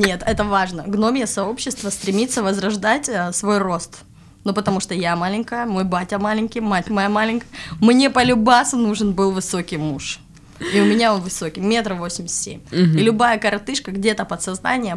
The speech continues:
Speaker 1: понимает, что она не хочет детей-коротышек, потому что коротышкам тяжело, и она пытается найти мужичка повыше, чтоб от него потом
Speaker 2: Так, у тебя
Speaker 1: среднего роста родить детей.
Speaker 2: у тебя детей нет?
Speaker 1: Нет. Какие дети? Посмотри на меня. Где я, где дети?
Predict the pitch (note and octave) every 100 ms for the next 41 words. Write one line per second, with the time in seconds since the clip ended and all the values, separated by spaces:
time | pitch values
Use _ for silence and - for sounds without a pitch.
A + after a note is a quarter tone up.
0 | - G#3+ A3 A3+ A3 F3 - F3+ F#3+ A3+
1 | A3+ G3+ - F3 F3 E3+ D#3 F#3 G#3 G3+
2 | - - - F3 E3 F3+ F3+ G3 G#3+ G#3+
3 | F#3 E3+ F3 B3 B3 C#4 D#4+ F4 - -
4 | - - G3 G3 B3 D4+ A#3+ F#3 F3+ F3+
5 | F#3 B3 A3+ G#3+ G#3+ D4 C#4 B3 A#3 A#3
6 | B3 - - - - - G#3+ G#3 A#3+ C4
7 | D4 B3 A3 B3 G#3+ F4 D#4 D4 D#4 D#4
8 | D4+ B3+ B3 A3+ A3+ A#3 F#3+ F3 G3 G#3+
9 | F#3+ G3+ A3+ G#3+ C#4+ - - - F#3+ B3
10 | B3+ - - - - A#3+ B3 G#3+ F3+ -
11 | A#3+ B3+ A#3 A#3 A3+ A3 F#3 G3+ B3 A3+
12 | A3+ A3 E3+ - -